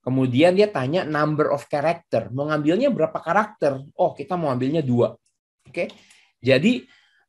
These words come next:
eh, kalau saya enter, dia akan ambil X aja. Oke, ini untuk nunjukin formulanya ya. Eh, saya coba, saya coba, eh, jelasin lebih sedikit buat, buat teman-teman yang belum, eh, paham. Jadi kalau saya tulis di sini, bos, eh,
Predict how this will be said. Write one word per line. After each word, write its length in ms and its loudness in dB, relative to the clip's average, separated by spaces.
eh, 420 8
kalau 240 2
saya 320 4
enter, 400 2
dia 240 6
akan 320 -2
ambil 480 2
X 240 -2
aja. 400 -4
Oke, 160 -10
ini 240 0
untuk 160 -4
nunjukin 320 -2
formulanya 600 -2
ya. 20 -18
Eh, 320 -2
saya 220 0
coba, 400 4
saya 180 -4
coba, 540 4
eh, 300 0
jelasin 540 2
lebih 160 -2
sedikit 340 -2
buat, 300 0
buat 160 -4
teman-teman 320 -6
yang 160 -4
belum, 400 -6
eh, 400 -10
paham. 240 -10
Jadi 160 -8
kalau 120 0
saya 120 0
tulis 240 -4
di 160 -10
sini, 320 -6
bos, 640 0
eh, 180 -20